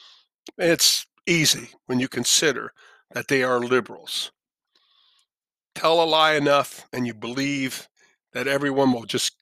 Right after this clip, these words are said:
go along with you. And instead of that stand up Joe Biden, an image has served him so well over the years,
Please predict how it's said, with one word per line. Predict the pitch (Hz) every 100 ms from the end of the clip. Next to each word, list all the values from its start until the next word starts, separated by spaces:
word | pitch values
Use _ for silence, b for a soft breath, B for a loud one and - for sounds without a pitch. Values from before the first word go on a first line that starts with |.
| -
go | 131 135
along | 127 120 107 107
with | 104
you. | 110 - _ _ _ _ _ B B B B B B _ _ -
And | 135
instead | 139 - - 214 202
of | 151
that | 127 -
stand | - - 175 175 165
up | 170 143 - - -
Joe | - 131 117
Biden, | 104 107 107 151 151
an | 135 139
image | 170 175 156
has | 135 120
served | - 175 160 135
him | 131
so | - 156
well | 135 151 143 127
over | 135 131
the | 120
years, | 139 160 127 - -